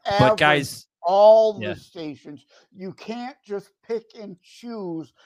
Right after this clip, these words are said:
Speaker 2: the stations you like because they fit your narrative. So is there some
Speaker 1: Yeah.
Speaker 2: degree of warming? Yes.
Speaker 1: Yeah.
Speaker 2: Yes.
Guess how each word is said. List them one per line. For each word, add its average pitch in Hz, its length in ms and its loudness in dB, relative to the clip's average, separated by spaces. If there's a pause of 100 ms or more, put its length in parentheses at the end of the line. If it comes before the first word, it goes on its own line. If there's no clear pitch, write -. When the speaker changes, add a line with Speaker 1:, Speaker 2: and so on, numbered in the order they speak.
(180)
Speaker 2:
the 202 160 -10
stations 185 840 -10
you 170 160 -12
like 156 600 2 (280)
because 170 520 -8
they 156 180 -8 (180)
fit 196 180 -14 (100)
your 175 280 -10
narrative. 156 720 -8 (280)
So 196 400 -4
is 233 360 -4
there 220 260 0
some 233 400 -6
Speaker 1:
Yeah. 208 100 -2
Speaker 2:
degree 202 360 -6
of 160 160 -8
warming? 185 600 -2 (380)
Yes. 180 760 -2 (440)
Speaker 1:
Yeah. 151 200 -4
Speaker 2:
Yes. 190 500 0